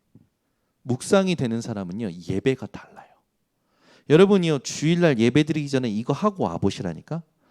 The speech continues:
이거 하고 예배 드려보시라니까? 예배가 완전히 달라요.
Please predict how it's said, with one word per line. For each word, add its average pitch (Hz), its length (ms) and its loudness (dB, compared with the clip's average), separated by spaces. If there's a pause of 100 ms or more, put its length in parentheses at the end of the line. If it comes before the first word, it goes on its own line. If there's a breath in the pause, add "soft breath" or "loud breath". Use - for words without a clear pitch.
(280 soft breath)
이거 160 300 4
하고 254 600 6
예배 131 320 6
드려보시라니까? 107 920 0
예배가 143 560 4
완전히 254 520 0
달라요. 78 440 -18